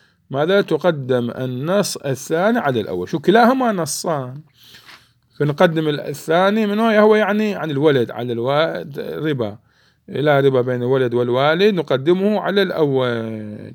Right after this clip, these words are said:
على الأول يعني العام اللي قال ماذا؟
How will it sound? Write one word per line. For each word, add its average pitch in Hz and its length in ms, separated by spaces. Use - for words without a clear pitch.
على 110 100
الأول 147 240
يعني 165 280
العام 127 840
اللي 147 300
قال 151 160
ماذا؟ 175 540